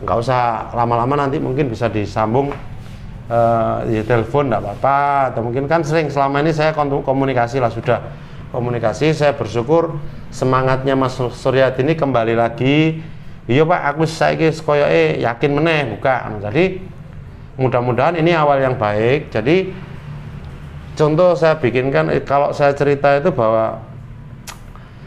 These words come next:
masa lalu, semua orang punya masa lalu. Tidak ada orang yang berhasil, tiba-tiba berhasil itu nggak ono. Pasti butuh proses.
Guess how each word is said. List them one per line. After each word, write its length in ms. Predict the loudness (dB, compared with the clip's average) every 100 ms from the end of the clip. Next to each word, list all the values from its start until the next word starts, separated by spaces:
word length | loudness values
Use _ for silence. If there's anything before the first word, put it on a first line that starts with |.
| -16 -4
masa 320 | -2 0 2
lalu, 400 | 2 4 2 0 -2
semua 340 | 0 2 4
orang 160 | 2 2
punya 160 | 2 2
masa 240 | 2 2
lalu. 400 | 2 2 0 -4 -10 -14 -16 -16 -8 -2
Tidak 360 | 2 2 2
ada 160 | 2 2
orang 200 | 2 2
yang 140 | 0
berhasil, 400 | 2 0 2 0 2
tiba-tiba 520 | 0 0 0 2 2
berhasil 320 | 2 0 2 2
itu 80 |
nggak 200 | 2 2 2
ono. 320 | 2 -2 -4 -12 -14 -10 -4
Pasti 160 | 0
butuh 280 | 0 0 0
proses. 720 | 2 0 2 2 0 -4 -8